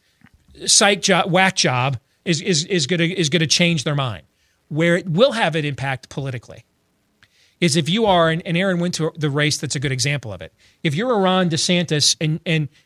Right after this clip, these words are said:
the polls show you're closing the gap with Andrew Gillum, and it's basically a toss-up race, and right now all the news for Andrew Gillum is bad. There's even another story today about him taking a payment, perhaps, that he didn't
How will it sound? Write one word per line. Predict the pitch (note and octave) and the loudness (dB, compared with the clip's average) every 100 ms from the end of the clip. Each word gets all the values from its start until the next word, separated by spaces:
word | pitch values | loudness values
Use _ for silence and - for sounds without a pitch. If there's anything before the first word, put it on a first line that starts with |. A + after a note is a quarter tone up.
| _ | _
the | D3 | -8
polls | - F#3+ F#3 | -2 2 2
show | - F#3 | 2 2
you're | E3+ D3 | 2 0
closing | C3 - F3+ F3+ E3+ E3 E3+ | -2 0 2 2 0 -4 -4
the | D3+ | -6
gap | C3+ D3+ D3 - E3 | 0 2 0 -2 -6
with | D3+ F3+ | -6 -2
Andrew | E3+ D3 D3 | -2 -2 -4
Gillum, | D3+ D3+ D3 | -4 -4 -4
and | C3+ | -6
it's | B2 | -6
basically | D3+ D#3 - D3+ | -4 -2 -4 -2
a | C3+ | -4
toss-up | - D3+ D#3 D#3 B2+ | -2 -2 -2 -2 -2
race, | D3+ D#3+ - - - - | -2 0 0 -2 -16 -12
and | - | -4
right | C3+ E3 | 2 4
now | E3+ D#3+ | 4 4
all | D#3 | 2
the | D#3+ | 2
news | D#3 E3 - | 0 -2 -2
for | D3+ | -4
Andrew | D#3 D3+ | -4 -4
Gillum | C#3 D#3+ D3 | -4 -4 -4
is | C#3+ | -4
bad. | A#2+ D#3 E3 | 0 0 0
There's | D#3+ D3 | 0 0
even | D#3+ C#3+ | 0 0
another | C3 C#3+ D#3+ F3 | 2 2 2 0
story | - E3+ D#3+ D#3+ | 0 0 -2 -2
today | D3+ D3 E3+ E3+ E3+ _ _ _ _ _ | -2 -2 -2 -4 -8 _ _ _ _ _
about | D#3 E3+ | 2 4
him | E3+ | 4
taking | D#3+ F3 D#3+ | 2 0 0
a | C#3 | -4
payment, | - F3+ F3+ F#3 | 0 0 0 -2
perhaps, | E3+ E3 F3 F#3 - | -2 0 2 0 -2
that | C#3 | -2
he | D3 | 0
didn't | E3 D#3 E3 | 0 -2 -6